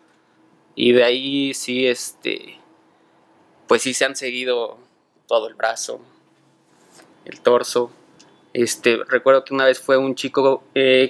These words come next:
a que le hiciera unas letras nada más, creo que de su mamá, no recuerdo. Después regresó, le hice otros, otras partes aquí en su brazo,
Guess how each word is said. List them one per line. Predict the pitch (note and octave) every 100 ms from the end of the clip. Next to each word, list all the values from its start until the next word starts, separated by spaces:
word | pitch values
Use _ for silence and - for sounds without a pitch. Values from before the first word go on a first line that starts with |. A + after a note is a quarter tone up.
| C3
a | C3+
que |
le | B2+
hiciera | B2 C#3+ C#3 C3+ C3+ C3+
unas | C3 D3 C#3
letras | C#3 - C3+
nada | C3 B2+
más, | B2+ C3 - - _ _
creo | - D3+
que | D3+
de |
su | -
mamá, | A#2 G#2 A2
no | A#2+ A2+
recuerdo. | - - - _ _ _
Después | - - C3
regresó, | C3 A2+ - E3 F#3+ - _ _ _ _ _ _
le | -
hice | B2+ B2 C3 B2
otros, | B2 - B2+ - -
otras | B2+ B2
partes | - C3 -
aquí | - -
en | C#3+
su | C3+ B2+
brazo, | C3+ E3+ F#3+ F#3+